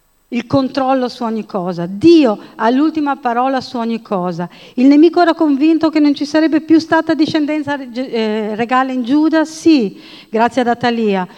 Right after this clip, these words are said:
Era convinto anche di essersi sbarazzato di Paolo dura-, dopo la lapidazione a Listra.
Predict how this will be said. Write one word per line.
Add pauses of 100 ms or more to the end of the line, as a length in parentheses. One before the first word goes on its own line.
(120)
Era
convinto
anche
di
essersi
sbarazzato
di
Paolo
dura-,
dopo
la
lapidazione
a
Listra.